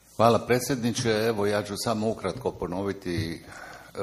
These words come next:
svoju diskusiju, zašto sam ja u principu protiv ovoga. Imamo jedno iskustvo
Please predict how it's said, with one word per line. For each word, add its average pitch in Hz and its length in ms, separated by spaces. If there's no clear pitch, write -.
svoju 92 420
diskusiju, 104 1080
zašto 92 440
sam 87 240
ja 98 120
u 87 60
principu 87 540
protiv 101 380
ovoga. 113 540
Imamo 123 360
jedno 110 260
iskustvo 95 760